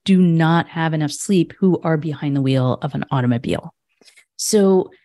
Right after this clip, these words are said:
whether we think about this as contributing to our,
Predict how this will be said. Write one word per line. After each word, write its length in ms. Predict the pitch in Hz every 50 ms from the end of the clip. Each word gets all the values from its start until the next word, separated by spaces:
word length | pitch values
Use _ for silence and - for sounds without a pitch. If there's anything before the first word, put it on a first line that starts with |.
| _ _ _ -
whether 360 | 196 180 202 220 233 269 262
we 100 | 233 226
think 220 | 214 - 220 208 196
about 340 | 170 175 160 165 170 -
this 260 | - 170 156 - - -
as 300 | - 165 156 147 143 _ _ _ _ _ _ _ _ -
contributing 800 | - 185 180 - - - - 185 170 165 175 165 165 160 160 151
to 500 | - - - 175 165 160 156 156 151 - -
our, 580 | 160 156 147 147 147 147 143 143 143 - -